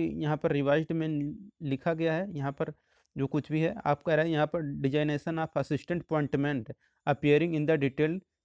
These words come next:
centralized employment notice number, ये सब read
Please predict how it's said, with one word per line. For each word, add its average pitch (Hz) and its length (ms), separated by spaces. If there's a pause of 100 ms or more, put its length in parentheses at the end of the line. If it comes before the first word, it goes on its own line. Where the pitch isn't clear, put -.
centralized 143 500
employment 147 520
notice 139 360
number, 139 220
ये 147 120
सब 143 260 (840)
read 151 260